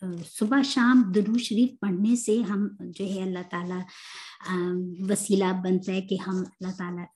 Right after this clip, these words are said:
रस-, रसूल सल्लल्लाहु अलैहि वसल्लम पर सुबह शाम दुआ, अ, दुआ, अ, दुरूद शरीफ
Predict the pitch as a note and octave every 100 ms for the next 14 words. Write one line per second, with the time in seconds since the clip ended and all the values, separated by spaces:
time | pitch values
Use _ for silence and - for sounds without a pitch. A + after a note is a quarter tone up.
0 | F#3 F3 F3+ - F3+ F#3 - F#3 - F#3
1 | F#3 F#3 F#3 F#3+ F#3 F3+ F3+ - F3 F3+
2 | E3+ F#3 E3 D#3+ - F3 D#3+ D#3 E3 -
3 | F3 D#3+ D#3+ G3 G3+ - F#3+